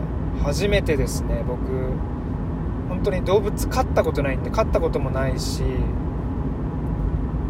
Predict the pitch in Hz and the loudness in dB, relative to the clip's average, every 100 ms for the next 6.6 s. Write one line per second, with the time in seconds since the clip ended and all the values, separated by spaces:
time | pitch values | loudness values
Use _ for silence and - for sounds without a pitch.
0 | - - - - 135 135 151 214 233 214 | -2 -2 -2 0 0 0 4 4 4 4
1 | - 233 165 151 147 120 - - - - | 2 4 2 4 4 2 0 -2 -2 -2
2 | - - - - - - - - - - | -2 -2 -2 -2 -2 0 0 2 0 0
3 | - - - - - - - - - 220 | 0 0 0 0 -2 -4 -2 -4 4 4
4 | - 220 - 190 247 - 180 143 143 131 | 4 -2 0 2 2 2 0 0 -2 -2
5 | 139 139 - 139 127 - - 220 208 202 | -2 -2 -4 -6 -4 -2 -2 -2 0 2
6 | 220 220 175 151 131 | 4 4 4 2 2